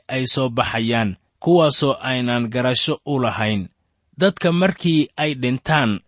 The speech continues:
war dib inooguma soo celin karaan. Haddaba lama sheegin qof la xidhiidhay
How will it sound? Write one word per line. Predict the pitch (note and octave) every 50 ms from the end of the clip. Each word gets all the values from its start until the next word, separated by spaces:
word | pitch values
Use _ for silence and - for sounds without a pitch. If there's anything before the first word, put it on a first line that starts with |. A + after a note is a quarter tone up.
| _ _ _ _ -
war | C3+ D#3+ F3 - - - - _ _ _ _ _ -
dib | C#3 C3+ G3+ F3+ - -
inooguma | D#3 D#3 D3 D3 C#3 C#3 C#3 C#3+ C#3+ C#3 C3+
soo | - - C#3 A#2 F#2
celin | A#2 B2 B2+ B2 A#2
karaan. | - A#2+ G#2+ G#2+ G#2 G#2 F#2+ - _ _ _ _ _ _ _
Haddaba | - - G3 F#3+ D#3+ F3 D3 C3+ B2+ A#2+ - - _ _ _ _ _ -
lama | C#3 D3 D#3+ F3+ F#3+ F3+
sheegin | - - D3+ B2+ A#2 A2 A#2+ B2 B2 B2 - _ _ -
qof | - F3+ D#3+ -
la | D#3 D#3 D#3
xidhiidhay | - - C#3 A#2+ G#2 G#2+ A2 A2 A2 B2+ B2+ B2+